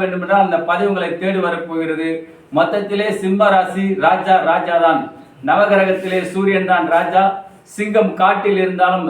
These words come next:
ராஜா தான். அதே போல் நீங்கள் எங்கிருந்தாலும், பொதுவாக சிம்ம ராசி கூறுவார்கள், ஊர்கோடியிலே அவர் இருந்தாலும் தெருமுனையிலே சொன்னால் அவர் பேரை சொன்னால் ஆம் அவரா என்று கூறுகின்ற அளவுக்கு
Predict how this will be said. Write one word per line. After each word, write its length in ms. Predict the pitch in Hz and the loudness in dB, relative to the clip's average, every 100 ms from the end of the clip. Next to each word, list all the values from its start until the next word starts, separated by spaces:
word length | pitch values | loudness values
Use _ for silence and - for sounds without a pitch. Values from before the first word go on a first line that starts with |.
| 143 | 0
ராஜா 260 | 180 175 170 165 | 0 2 2 2
தான். 180 | 160 - - - - - 156 | 2 0 -8 -18 -16 -4 -2
அதே 180 | 202 202 208 | 0 -2 0
போல் 200 | 202 190 127 - 147 | 2 2 -2 -10 -8
நீங்கள் 260 | 170 170 160 180 | -4 -2 0 2
எங்கிருந்தாலும், 640 | 208 202 196 190 190 - - 147 | 4 4 4 4 4 0 -6 -4
பொதுவாக 360 | 170 208 202 - | 0 2 0 -2
சிம்ம 200 | 196 202 | 0 2
ராசி 240 | 196 190 190 185 | 2 0 -2 -4
கூறுவார்கள், 460 | 185 180 175 196 - - - - 170 | -2 0 0 0 -2 -6 -18 -8 2
ஊர்கோடியிலே 540 | 220 202 196 190 190 180 165 | 2 4 2 4 4 4 4
அவர் 180 | 180 190 | 2 0
இருந்தாலும் 440 | 196 196 185 196 - - - | 0 2 2 2 -4 -8 -6
தெருமுனையிலே 560 | 175 208 202 196 190 196 190 | 0 2 2 2 2 0 0
சொன்னால் 280 | 185 196 180 | 0 2 2
அவர் 200 | 175 - | 0 0
பேரை 180 | 196 190 | 0 0
சொன்னால் 260 | 190 190 170 | 0 2 4
ஆம் 180 | 185 165 | 4 4
அவரா 200 | 180 190 185 | 4 4 4
என்று 160 | 185 - | 0 -6
கூறுகின்ற 320 | 185 175 165 170 | -6 -6 -2 0
அளவுக்கு 360 | 202 196 190 | 2 0 -2